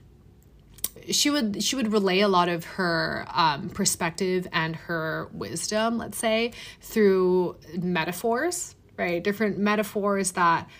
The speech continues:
um, I'm a visual person. <laughs> And of course, like, I'm an art therapist, and I love,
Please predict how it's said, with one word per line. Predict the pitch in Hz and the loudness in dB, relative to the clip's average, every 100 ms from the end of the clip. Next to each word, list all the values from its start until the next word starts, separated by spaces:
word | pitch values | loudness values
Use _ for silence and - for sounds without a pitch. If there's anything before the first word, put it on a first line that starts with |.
| - - - - | -20 -20 -12 0
um, | 196 185 170 160 156 - - - - - - - | 4 6 4 0 -6 -10 -16 -20 -20 -20 -8 4
I'm | 214 226 | 6 6
a | |
visual | 185 165 170 | 6 2 -2
person. | 202 - - - 196 226 - - - | -8 -8 -8 -6 -6 -6 -8 -10 0
<laughs> | 233 202 - - 349 240 | 0 0 -6 -8 -8 -2
And | 202 202 196 196 | 2 4 4 2
of | 196 | 0
course, | - 196 | 0 2
like, | 185 | 2
I'm | 170 175 | 0 0
an | |
art | 165 165 | -2 -6
therapist, | - 170 - 135 139 190 - | -6 -6 -6 -8 -8 -8 0
and | 190 175 | 0 2
I | 170 | 0
love, | 170 175 175 170 | 0 0 0 -2